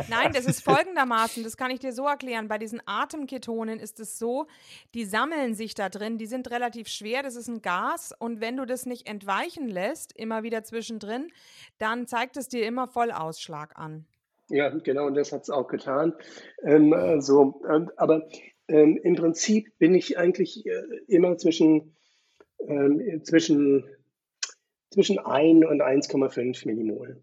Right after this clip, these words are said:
Speaker 2: so in dem Bereich, ja. Genau, ähm, so, also das eine ist diese, ähm, diese, diese, ähm,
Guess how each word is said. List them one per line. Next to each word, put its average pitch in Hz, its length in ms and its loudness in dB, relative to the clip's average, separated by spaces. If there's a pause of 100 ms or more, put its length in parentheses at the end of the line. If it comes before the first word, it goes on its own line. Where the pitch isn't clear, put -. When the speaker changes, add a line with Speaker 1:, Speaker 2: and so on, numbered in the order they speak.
(120)
Speaker 2:
so 123 260 -4
in 135 180 0
dem 139 220 6
Bereich, 110 460 0
ja. 131 200 -2 (120)
Genau, 135 520 8
ähm, 143 300 2 (400)
so, 147 360 4
also 160 140 4
das 160 200 2
eine 190 340 6
ist 170 220 -2
diese, 156 260 2
ähm, 135 720 4
diese, 135 520 2
diese, 131 320 2
ähm, 120 520 0